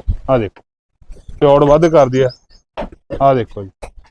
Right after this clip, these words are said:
ਕਰੋ ਕੁਆਲਿਟੀ ਚੈੱਕ ਇੱਕ ਨੰਬਰ। ਤੇ ਬਾਕੀ ਦੀ ਗੱਲ ਵੀਰੇ, ਅਹ, ਥਣ ਲੇਵੇ ਦੀ ਸਾਫ਼ ਦੁੱਧ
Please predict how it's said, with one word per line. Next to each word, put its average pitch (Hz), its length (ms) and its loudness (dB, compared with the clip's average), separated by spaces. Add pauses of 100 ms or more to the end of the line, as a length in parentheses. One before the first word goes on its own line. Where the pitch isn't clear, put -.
(2500)
ਕਰੋ 135 200 0
ਕੁਆਲਿਟੀ 123 420 0
ਚੈੱਕ 123 220 -4
ਇੱਕ 120 200 -6
ਨੰਬਰ। 120 300 -4 (1300)
ਤੇ 160 80 -4
ਬਾਕੀ 160 320 -4
ਦੀ 165 140 -2
ਗੱਲ 160 180 0
ਵੀਰੇ, 165 200 -2
ਅਹ, 143 760 -6
ਥਣ 139 520 -4
ਲੇਵੇ 139 280 2
ਦੀ 139 120 -2
ਸਾਫ਼ 120 360 0
ਦੁੱਧ 131 260 -2